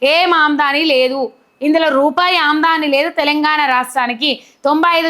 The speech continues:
శాతం మిస్ వరల్డ్ పోటీలు నిర్వహిస్తున్న సంస్థలకే పోతాయి, ఐదు శాతం అత్తత్తాయి, లేకపోతే లేదు. ఐసు ముక్క కరిగిపోయినట్టు అధికారుల చేతులలో లేకపోతే ఈ ప్రభుత్వ పెద్దల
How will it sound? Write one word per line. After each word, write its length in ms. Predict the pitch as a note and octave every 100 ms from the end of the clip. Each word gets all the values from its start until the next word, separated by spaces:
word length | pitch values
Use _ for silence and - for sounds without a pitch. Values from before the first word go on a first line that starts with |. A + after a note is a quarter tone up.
| D#4+
శాతం 260 | D4+ F4 E4
మిస్ 160 | D4+ D4
వరల్డ్ 220 | E4+ E4+ D4+
పోటీలు 300 | D#4 E4+ D#4+
నిర్వహిస్తున్న 520 | D#4 D#4 D4+ D#4 D#4 C#4
సంస్థలకే 480 | C4 B3+ D#4 D4+ D#4
పోతాయి, 300 | C4+ C4+ F4 G4 - - B3+
ఐదు 160 | D#4 D4+ D4
శాతం 340 | C#4+ D#4 D#4 C4
అత్తత్తాయి, 460 | B3 D4 C#4+ F#4 E4+
లేకపోతే 400 | C#4+ C4 D4 D4 C#4+
లేదు. 220 | D#4 G#4 - - - C4+
ఐసు 160 | E4 D#4+
ముక్క 180 | D#4+ D#4+ D4+
కరిగిపోయినట్టు 600 | D4+ D4 D4 C#4+ C#4+ E4+ D4
అధికారుల 400 | D4 D#4+ D#4 D4+ D4
చేతులలో 480 | B3+ C#4 C#4 E4+ E4+
లేకపోతే 360 | C#4+ C#4 D4 D4
ఈ 20 | -
ప్రభుత్వ 340 | C4 F4 F4 D#4+ C#4+
పెద్దల 280 | A#3 E4